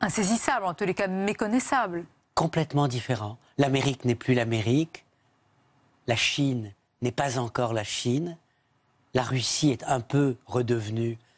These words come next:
Speaker 2: ce qu'était l'U R S S, l'Europe est absente, le Moyen-Orient a implosé, euh, littéralement.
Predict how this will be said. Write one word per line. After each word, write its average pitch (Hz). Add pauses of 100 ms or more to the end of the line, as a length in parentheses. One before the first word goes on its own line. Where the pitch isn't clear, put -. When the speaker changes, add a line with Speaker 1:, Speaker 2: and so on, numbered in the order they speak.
(140)
Speaker 2:
ce -
qu'était 127
l'U 113
R 110
S 107
S, 151 (500)
l'Europe 123 (300)
est 127
absente, 123 (380)
le 127
Moyen-Orient 123 (360)
a - (120)
implosé, 127 (500)
euh, 113 (220)
littéralement. 123